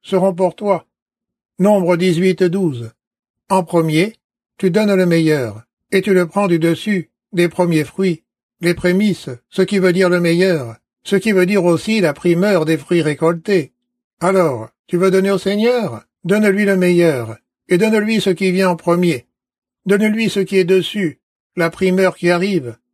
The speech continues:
Vous direz, « Mais je ne sais pas maintenant comment sera le reste de la récolte. » Raison de plus de lui donner les prémices, car c'est un acte de foi. Tu donnes à Dieu ce que tu as, et tu crois en lui pour ce que tu n'as pas encore.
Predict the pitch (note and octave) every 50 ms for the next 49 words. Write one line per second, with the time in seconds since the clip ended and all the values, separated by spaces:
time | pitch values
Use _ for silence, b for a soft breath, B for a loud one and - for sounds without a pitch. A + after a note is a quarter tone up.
0 | _ _ _ _ _ _ - D3 D3+ D3 D3 C#3+ C#3+ F3 G#3 A3 G#3+ - _ _
1 | _ _ _ _ _ - F#3+ F#3 F#3 G3 F3+ - - E3 D#3 - F#3 G#3+ A3 G3
2 | F3 D#3+ E3+ D#3+ D#3+ F3 G3+ A3 G3+ - F3+ E3 F3+ F#3 E3+ - E3+ D3+ E3+ E3
3 | D#3 D3 D3 F3+ F#3+ F3 - E3+ D#3 E3+ E3 E3+ E3+ F#3 G3 F#3+ - A#3 A#3+ A#3+
4 | A3 F3 D3 - C#3 B2+ A#2 - _ _ _ _ _ _ _ _ - E3 F#3+ F#3+
5 | G#3+ A3 G#3 G3 F#3 F3 - G#3+ G#3+ F#3 D#3+ - - F3 F#3 G3 F#3 F#3+ F#3 F#3+
6 | F#3+ F#3 F#3 F3+ - F#3+ F#3 F3+ F#3+ F3+ C#3+ A2+ - - B2+ A2+ - _ _ _
7 | - G3 F3 - G3 F#3+ G3 F#3+ F#3 F#3+ F#3+ F#3+ F3+ - - F3+ F3+ F#3 E3 -
8 | - G3+ G3 E3+ - - _ _ _ _ _ _ _ - F#3+ F#3+ G3+ A#3+ A#3 G#3
9 | F#3 E3 E3 G#3+ A3 G#3 - - F#3+ F#3 F3 - F#3+ F#3 E3 C#3 B2+ - _ _
10 | _ _ _ _ _ - F#3 F3 - G3 F3+ - - A3+ A3 G3 F#3+ F#3+ G#3+ G#3
11 | F#3+ F3+ - F#3 - - - F3+ E3+ E3 F#3 F3+ F3 E3+ E3 - F#3 F3+ E3+ E3
12 | - - F#3+ F3+ C#3+ A#2+ A2 G#2+ -